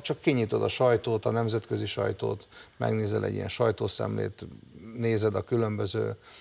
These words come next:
ö, híradásokat, akkor ott mindig mindenütt mister Orbán neve föltűnik, és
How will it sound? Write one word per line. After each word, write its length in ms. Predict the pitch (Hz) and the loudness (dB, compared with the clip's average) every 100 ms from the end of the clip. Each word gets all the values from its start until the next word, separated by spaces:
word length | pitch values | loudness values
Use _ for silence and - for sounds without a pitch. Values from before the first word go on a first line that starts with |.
| - - | -20 -8
ö, 300 | 117 110 101 | -2 2 2
híradásokat, 920 | 87 117 117 120 120 - - 131 127 | 2 2 4 4 2 0 0 0 0
akkor 280 | 110 - 117 | -4 -2 0
ott 160 | 113 | 0
mindig 340 | 123 113 104 101 | -2 -4 -4 -4
mindenütt 580 | 101 110 107 107 107 117 | -6 -4 -2 -2 -4 -6
mister 320 | 110 - 110 | -6 -2 0
Orbán 560 | 113 107 107 110 110 - - - - - | 2 2 2 2 0 -6 -16 -18 -18 -10
neve 340 | - 113 110 113 | -2 2 4 2
föltűnik, 680 | - 131 120 - 127 127 120 | 2 4 4 4 2 2 2
és 440 | 120 - - - | 2 2 0 -4